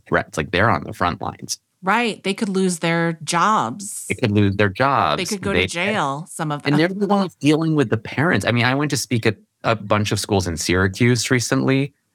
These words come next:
Speaker 1: um, and it was amazing. Like, I had the most beautiful interactions with students, and afterwards there were parental complaints based on nothing who I am. I mean, they didn't know anything, and they were asking for transcripts of everything discussed, and the librarians were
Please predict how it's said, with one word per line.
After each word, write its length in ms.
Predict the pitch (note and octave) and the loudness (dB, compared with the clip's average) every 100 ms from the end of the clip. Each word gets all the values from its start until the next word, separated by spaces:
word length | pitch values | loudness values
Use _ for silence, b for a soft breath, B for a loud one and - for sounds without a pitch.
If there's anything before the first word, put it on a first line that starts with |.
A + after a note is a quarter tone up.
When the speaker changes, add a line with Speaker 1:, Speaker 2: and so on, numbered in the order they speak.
| _ _ _ | _ _ _
Speaker 1:
um, 340 | G#2 F#2+ F#2 F#2 | 0 2 0 -2
and 120 | G#2+ G2 | 0 2
it 80 | |
was 140 | F#2+ F#2+ | 2 2
amazing. 540 | F#2 F#2 A#2 G2+ - | 2 4 2 0 -2
Like, 180 | D2 D#2 | -2 -2
I 100 | D#2 | -2
had 100 | E2+ | -2
the 60 | F2 | -2
most 420 | E2+ E2 E2 - - _ | -2 0 -2 -8 -16 _
beautiful 460 | E2+ E2+ F2+ E2+ | 0 2 2 0
interactions 580 | D#2 E2 D2+ D2 D2+ D2+ | 0 0 0 -2 -6 -6
with 100 | D2 | -6
students, 400 | - C#3 C#3+ F2 | 0 2 2 0
and 120 | F2 | 0
afterwards 520 | E2 E2+ F#2+ E2+ D#2+ D2+ | -2 -2 -2 0 0 0
there 140 | D#2 | 0
were 180 | D2+ D#2 | 2 0
parental 440 | - D#2 D#2 D#2 | 0 0 0 -4
complaints 500 | D#2 E2 - D2 D#2 | -2 -2 0 -2 -2
based 320 | - D#2 D#2 | -2 -2 -2
on 160 | E2 D#2+ | -2 -2
nothing 380 | D2+ - F2 E2+ F2 F2 _ _ _ _ _ | -2 -2 -2 -2 -6 -10 _ _ _ _ _
who 140 | G2 | 4
I 100 | G2+ | 4
am. 300 | A2+ B2+ - | 4 0 -4
I 60 | - | -4
mean, 120 | E2 | 0
they 80 | F2+ | 2
didn't 140 | G#2+ | 2
know 120 | G#2+ F2+ | 2 2
anything, 460 | G#2 A#2 A2 F2 F2+ _ _ | 2 2 2 -2 -4 _ _
and 120 | - | 2
they 80 | A2 | 4
were 120 | A2 | 4
asking 400 | F#2+ G2 - G2+ | 4 0 0 -2
for 120 | E2+ F2+ | -2 -6
transcripts 800 | - - D#2+ G2+ - - F#2+ - | -6 -2 2 2 2 0 0 0
of 80 | |
everything 380 | F#2+ D#2+ E2 F2+ | 0 0 -2 -2
discussed, 460 | E2 - F2 F2+ - | -2 -2 -2 -2 0
and 180 | G2+ G2 - _ _ - D3 D#3+ | 0 -2 -6 _ _ -20 -12 -4
the 100 | D#3 | 2
librarians 840 | D3+ C#3+ B2 A#2 - - E2+ E2 - | 4 4 2 0 0 -2 -4 -4 -4
were 280 | F2 F2 | 0 0